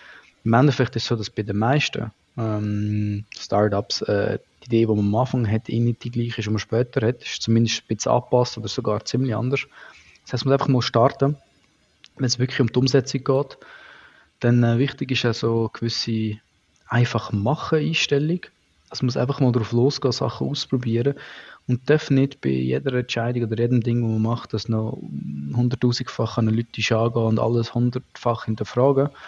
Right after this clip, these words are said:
Da kommen wir zum vielleicht dritten Punkt auch. Fehler machen ist gut, aber mach Fehler schnell. Also du musst bewusst Fehler eingehen. Ähm, nur so lernst du schnell, nur so entwickelst du schnell weiter. Aber du musst auch gleich ziemlich schnell dann auch wissen,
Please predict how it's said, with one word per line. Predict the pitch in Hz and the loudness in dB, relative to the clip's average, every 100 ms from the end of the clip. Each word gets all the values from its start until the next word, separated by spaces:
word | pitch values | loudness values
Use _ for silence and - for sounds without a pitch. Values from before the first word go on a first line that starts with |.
| - - _ | -20 -20 _
Da | 120 | -4
kommen | - 127 | 2 2
wir | 127 | 4
zum | 131 117 | 4 2
vielleicht | - 110 | 0 -4
dritten | 139 143 143 | -2 -2 -4
Punkt | - 120 131 - | -2 -2 -2 -2
auch. | 117 120 - - - - _ _ - | -2 -2 -6 -20 -20 -20 _ _ -16
Fehler | - 127 123 | 2 6 6
machen | 120 113 | 6 2
ist | 123 - | -2 -2
gut, | 131 139 | 0 0
aber | 120 | 0
mach | 113 117 | 0 0
Fehler | - 113 107 | 0 -2 -2
schnell. | - 107 120 147 _ _ | -2 -2 -2 -4 _ _
Also | 117 101 | -10 0
du | |
musst | 123 139 - | 2 2 0
bewusst | 127 123 - | 0 -2 -2
Fehler | 120 110 107 | -4 -2 0
eingehen. | 127 127 120 147 _ 127 | 0 2 2 0 _ -4
Ähm, | 113 107 110 | 0 0 0
nur | 110 110 | 0 -2
so | - 117 110 | 0 -2 2
lernst | 110 143 | 2 2
du | - | -2
schnell, | 120 | -2
nur | 117 | 0
so | - 117 | -2 -4
entwickelst | - - - | -4 -10 -10
du | - | -4
schnell | 113 107 | -2 -2
weiter. | 123 - - - - - - _ _ _ - | -4 -4 -6 -6 -20 -20 -20 _ _ _ -2
Aber | 120 | 4
du | 139 | 6
musst | 131 | 6
auch | 139 | 4
gleich | 151 143 | 2 0
ziemlich | - 135 127 | 2 2 2
schnell | 123 120 | 0 0
dann | 117 | 0
auch | 110 | 0
wissen, | 113 117 - 117 | 0 -4 -6 -8